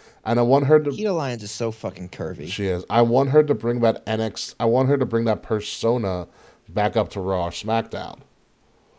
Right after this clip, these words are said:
Speaker 1: Uh, I probably would say SmackDown.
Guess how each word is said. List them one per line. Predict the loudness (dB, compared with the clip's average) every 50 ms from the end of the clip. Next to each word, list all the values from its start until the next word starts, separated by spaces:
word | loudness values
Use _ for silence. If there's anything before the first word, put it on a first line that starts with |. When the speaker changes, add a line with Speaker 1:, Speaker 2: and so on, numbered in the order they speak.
| _ _ _ _ _ _ _ _ _ _ _ _ _ _ _ _ _ -6
Speaker 1:
Uh, | -4 -2 -2 -2 0
I | 2 2 2
probably | 0 -2 -8 -2 2 2 2 4 2
would | 2 2
say | 0 0 -2 -2 -2
SmackDown. | -2 -4 -4 -2 -2 -2 -2 -4 -4 -4 -4 -4 -8